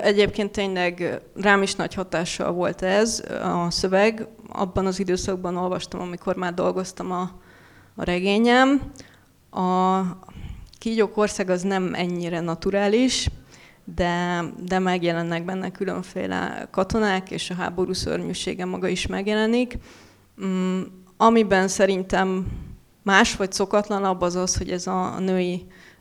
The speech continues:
ö, nézőpont jelenik meg, tehát hogy a háború nem elsősorban politikai szemszögből vagy, ö, katonai szemszögből jelenik meg,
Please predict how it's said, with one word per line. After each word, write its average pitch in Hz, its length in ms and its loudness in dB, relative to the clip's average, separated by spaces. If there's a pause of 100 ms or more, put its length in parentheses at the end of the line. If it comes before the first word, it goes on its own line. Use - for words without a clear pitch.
ö, 175 280 0
nézőpont 180 680 0
jelenik 180 420 -2
meg, 180 220 -4
tehát 165 200 -4
hogy 180 160 -4
a 180 60 0
háború 185 560 0
nem 185 260 0
elsősorban 180 840 -4
politikai 185 540 -4
szemszögből 190 840 -2
vagy, 175 320 -4
ö, 175 200 -6
katonai 190 440 -4
szemszögből 190 640 -4
jelenik 190 460 -2
meg, 196 280 0